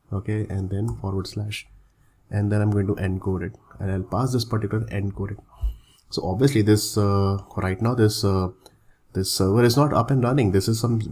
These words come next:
dummy I'm passing it because it's running on my system, and then, uh,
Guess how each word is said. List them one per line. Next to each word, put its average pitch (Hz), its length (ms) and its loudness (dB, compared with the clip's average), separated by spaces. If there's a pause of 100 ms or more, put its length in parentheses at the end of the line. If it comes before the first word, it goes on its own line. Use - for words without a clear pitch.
dummy 113 400 4 (240)
I'm 110 160 2
passing 123 320 4
it 92 140 -2
because 101 220 -2
it's 104 200 4
running 113 220 0
on 113 120 2
my 113 100 2
system, 113 360 0
and 117 180 0
then, 104 200 2
uh, 98 180 0